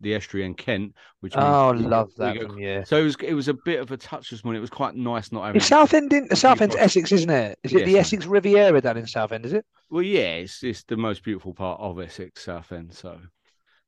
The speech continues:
Speaker 1: what I mean?
Speaker 2: Well,
Speaker 1: There's
Speaker 2: the
Speaker 1: not
Speaker 2: only
Speaker 1: many
Speaker 2: question I was gonna ask today, is football getting a bit too complicated? And the reason why I'm saying is that the beautiful game is the beautiful game because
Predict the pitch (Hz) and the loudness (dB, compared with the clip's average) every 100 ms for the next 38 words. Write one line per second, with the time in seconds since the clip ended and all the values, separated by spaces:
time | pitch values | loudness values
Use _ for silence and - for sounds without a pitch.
0 | _ 87 82 - 180 190 254 277 262 240 | _ -18 -16 -10 -6 -2 -2 -2 -2 -4
1 | - 220 214 220 190 190 156 131 120 _ | -2 -6 -2 -2 -2 -2 0 0 -2 _
2 | _ _ _ _ 226 220 - 208 131 131 | _ _ _ _ -4 -2 -4 -6 -8 -10
3 | - 156 131 131 143 117 - 127 127 107 | -6 -6 -4 -2 -2 -4 -10 -12 -12 -12
4 | 113 104 98 95 _ _ _ - 139 180 | -6 -6 -4 -8 _ _ _ -14 -2 0
5 | 185 175 156 147 156 139 135 131 - - | 0 0 -2 0 2 4 2 -4 -20 -16
6 | - 135 156 131 127 202 170 - 156 143 | -6 0 2 2 -6 -8 -14 -16 -12 -10
7 | 135 131 135 143 123 131 127 120 117 123 | -8 -8 -8 -6 -8 -8 -6 -4 -6 -8
8 | 127 123 117 | -6 -6 -8